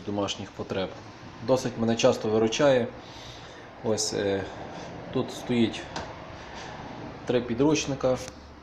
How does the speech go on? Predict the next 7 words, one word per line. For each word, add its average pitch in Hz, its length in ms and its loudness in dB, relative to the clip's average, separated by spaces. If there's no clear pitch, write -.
Ось 104 220 -4
вони 117 300 2
всі 110 380 0
регулюються 117 680 2
в 110 100 -2
різних 110 300 4
площинах. 104 680 -2